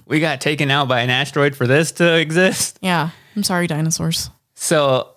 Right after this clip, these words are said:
Speaker 1: yeah, I found that whole part, it was supposed to be, again, going back to that epic conclusion of him now having this reconnection with Blue,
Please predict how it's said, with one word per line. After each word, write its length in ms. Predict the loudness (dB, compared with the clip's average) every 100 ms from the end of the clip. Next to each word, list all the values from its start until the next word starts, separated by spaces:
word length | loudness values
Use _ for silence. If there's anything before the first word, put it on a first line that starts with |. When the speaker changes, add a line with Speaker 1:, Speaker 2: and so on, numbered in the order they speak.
| _
Speaker 1:
yeah, 220 | 0 0 0
I 80 |
found 400 | -2 0 0 0
that 240 | 0 -2 0
whole 220 | 0 0
part, 600 | 0 0 2 2 0 _ 0
it 60 |
was 120 | 2
supposed 360 | 0 0 0 0
to 80 | -2
be, 400 | 2 2 2 0
again, 300 | -2 -2 0
going 240 | 0 0 0
back 200 | -2 -2
to 80 |
that 220 | -2 -2 0
epic 240 | 0 0 0
conclusion 720 | -2 2 4 4 4 2 2
of 400 | 2 0 -4 -14
him 260 | -2 2 2
now 220 | 2 0
having 400 | 0 -2 0 0
this 560 | 2 2 0 -2 -10 -16 _ _ _ _
reconnection 680 | 0 0 0 -2 -2 -2 -2
with 200 | 0 0
Blue, 520 | 2 2 4 4 2